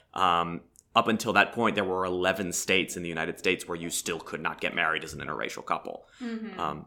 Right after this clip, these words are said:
Speaker 1: specifically, uh, in Virginia, black and white, because Native Americans and white people were technically allowed to get married because of a whole host of issues that was
Speaker 2: <laughs>
Speaker 1: you know,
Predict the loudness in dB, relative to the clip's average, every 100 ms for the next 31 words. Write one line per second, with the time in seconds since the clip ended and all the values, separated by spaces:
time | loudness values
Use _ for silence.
0 | -14 -6 -2 0 4 4 6 6 4 -2
1 | 4 6 6 4 0 -6 -6 -4 0 2
2 | 2 -2 -14 _ _ 0 2 2 2 2
3 | 2 -4 -2 -2 0 -2 -4 -8 _ _
4 | _ _ -20 -8 4 4 4 4 6 4
5 | 0 -4 -4 -4 -6 _ _ -4 -2 -2
6 | 0 -2 -2 -8 -6 -6 -2 -4 -4 -2
7 | 0 0 -2 -4 -4 -4 -6 -8 -8 -8
8 | -8 -10 -8 -4 -4 -2 -4 -4 -6 -6
9 | -4 0 0 0 2 2 0 -2 -4 -4
10 | -14 -20 _ _ -4 -2